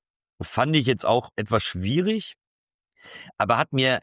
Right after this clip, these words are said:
in der Gesamtheit des Filmes jetzt wenig Abbruch getan, weil er wirklich weil ich bin, äh, bei Schuck und bei Stu, das, was ich da humortechnisch sehe, hat mich, also hat mir sehr, sehr gut gefallen. Und, äh, ich hab den mit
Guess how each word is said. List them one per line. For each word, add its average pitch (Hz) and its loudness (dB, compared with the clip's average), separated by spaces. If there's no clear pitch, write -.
in 113 0
der 113 2
Gesamtheit 110 0
des 104 -2
Filmes 120 0
jetzt 101 -2
wenig 117 0
Abbruch - -2
getan, 90 0
weil 98 2
er 95 0
wirklich 107 0
weil 113 2
ich 113 -6
bin, 147 2
äh, 127 4
bei 110 4
Schuck - -4
und 135 0
bei 110 4
Stu, 131 -2
das, 117 0
was 117 0
ich 117 -6
da 120 2
humortechnisch 110 0
sehe, 107 2
hat 113 -4
mich, 110 -4
also 123 4
hat 131 -4
mir 127 2
sehr, 117 0
sehr 120 2
gut 117 -4
gefallen. 107 0
Und, 95 -2
äh, 101 2
ich 90 -2
hab - -4
den 113 2
mit 101 -2